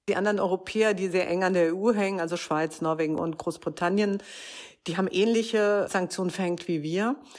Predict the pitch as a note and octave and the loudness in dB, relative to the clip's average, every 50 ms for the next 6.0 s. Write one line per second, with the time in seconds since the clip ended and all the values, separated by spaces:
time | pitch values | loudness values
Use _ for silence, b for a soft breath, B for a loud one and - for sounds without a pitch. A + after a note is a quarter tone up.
0 | B B B - F3 E3+ F#3 F3+ - G3+ F#3+ - - - - F#3 F#3 F3 - G3 | B B B 0 2 2 2 2 2 0 -2 -2 -6 -8 -6 -6 -4 -4 -4 -2
1 | - F3+ - - - E3 G3 G#3 - A#3 A3 A3 G#3+ G#3 G#3+ G#3 G#3+ - A3 G#3+ | -2 -2 0 2 2 4 4 4 4 2 4 4 4 2 2 0 0 0 2 4
2 | G#3 G#3+ A3 G#3+ - A3 - - E3 E3 F3+ E3+ F3 F#3 F3+ - - E3+ - D#3 | 4 4 2 2 0 0 0 0 -2 -2 -2 -2 -2 -4 -2 -2 0 0 2 2
3 | D#3+ E3+ F3 F3 F3+ F3+ F3 F3 F3 E3+ F3+ E3+ - - F3 D#3 - - - E3+ | 2 2 0 0 -2 -2 -2 -4 -4 -4 -6 -6 -6 -6 -6 -6 -4 0 0 2
4 | F3 F3 E3+ E3+ E3 - - F3+ F3 F#3 F3+ E3+ F3 E3+ E3 - - - D#3 D#3+ | 2 2 0 -2 -2 -2 -2 0 2 2 2 2 2 0 0 0 0 0 2 2
5 | E3 E3 E3 - E3 - - - F3 E3+ F3+ G3 G3+ G3+ - F#3+ F#3 F#3 F3 | 0 -2 -4 -6 -6 -4 -2 0 2 4 4 2 2 0 -4 -4 -4 -4 -6